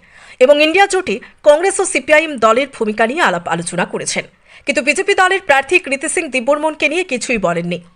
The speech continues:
বিশেষ করে রাজপরিবারের সদস্যকে বহিরাগত পশু বলার প্রশ্নই ওঠে না বলে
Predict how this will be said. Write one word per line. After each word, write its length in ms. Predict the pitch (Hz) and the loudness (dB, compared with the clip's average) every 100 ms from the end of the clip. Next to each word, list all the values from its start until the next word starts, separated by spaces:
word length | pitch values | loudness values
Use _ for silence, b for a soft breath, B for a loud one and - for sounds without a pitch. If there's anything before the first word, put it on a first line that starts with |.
| _ b b b - | _ b b b -4
বিশেষ 300 | 262 381 - | 0 0 0
করে 180 | 415 349 | 2 4
রাজপরিবারের 640 | 269 - 370 381 381 370 | 2 0 -2 2 2 0
সদস্যকে 560 | - 285 294 339 339 269 | -4 -6 0 0 0 0
বহিরাগত 520 | 233 320 359 359 370 359 | 0 2 -2 0 -6 -4
পশু 260 | 277 - | -6 -4
বলার 380 | 254 254 285 202 | 0 2 2 0
প্রশ্নই 400 | 208 240 - 254 | -2 -6 -4 -6
ওঠে 200 | 208 - | -6 -2
না 100 | 196 | -2
বলে 200 | 196 269 | 0 -2